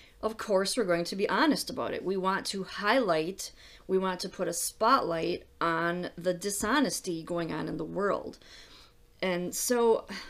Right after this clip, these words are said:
you know, I think when I was young, I, I had a experience with a, a situation where I was forced to be dishonest, and it went against everything that I felt was right.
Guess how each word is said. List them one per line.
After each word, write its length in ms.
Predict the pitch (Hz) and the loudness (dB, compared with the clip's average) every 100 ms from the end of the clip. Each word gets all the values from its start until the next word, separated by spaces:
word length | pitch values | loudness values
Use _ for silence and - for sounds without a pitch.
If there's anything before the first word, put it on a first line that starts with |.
| - | -10
you 120 | - 254 | 0 2
know, 180 | 240 - | 4 4
I 120 | 240 | 2
think 380 | 269 311 311 - | 2 0 0 -8
when 260 | 196 220 214 | -2 2 2
I 320 | 214 214 170 | 2 2 0
was 320 | 180 196 185 | 0 -2 -2
young, 520 | 185 190 175 160 190 202 - - - - - - | 0 0 0 -2 -6 -10 -16 -20 -20 -20 -8 0
I, 500 | 196 196 202 202 202 - - - - - - - - - - | 2 2 0 0 -4 -10 -20 -20 -20 -20 -20 -16 -14 -14 0
I 160 | 165 208 | 4 4
had 340 | 202 240 226 | 4 2 4
a 340 | 214 180 - | 4 4 2
experience 600 | 202 - - 202 196 190 | -2 -2 0 0 0 -2
with 340 | 190 185 - - - - | 0 0 -2 -16 -12 -4
a, 240 | 185 - | -2 -2
a 60 | - | -2
situation 600 | - 190 196 185 185 185 | -2 -2 0 0 0 0
where 100 | 180 | 0
I 60 | 175 | 2
was 160 | 180 | 0
forced 440 | - - 226 233 - | -2 2 2 2 -2
to 80 | 226 | -2
be 180 | 226 | 0
dishonest, 920 | 214 202 208 196 170 185 311 - - - - - - | 0 0 0 0 0 0 0 -4 -10 -14 -18 -18 -6
and 320 | 196 208 202 - - | -2 -2 -2 -4 -4
it 140 | 180 | -4
went 380 | 170 190 196 196 | -4 -2 -2 -2
against 640 | 185 175 185 185 - - - - - | -4 -2 -2 -2 -4 -6 -10 -8 -2
everything 680 | 180 190 196 - 185 180 175 | 0 0 -2 -2 -2 -2 0
that 160 | 175 | 0
I 380 | 170 165 165 - - | 2 0 0 -4 -10
felt 460 | - 190 180 180 - | -10 -2 0 0 -2
was 240 | 170 165 | -4 -2
right. 360 | 170 175 175 | 0 2 2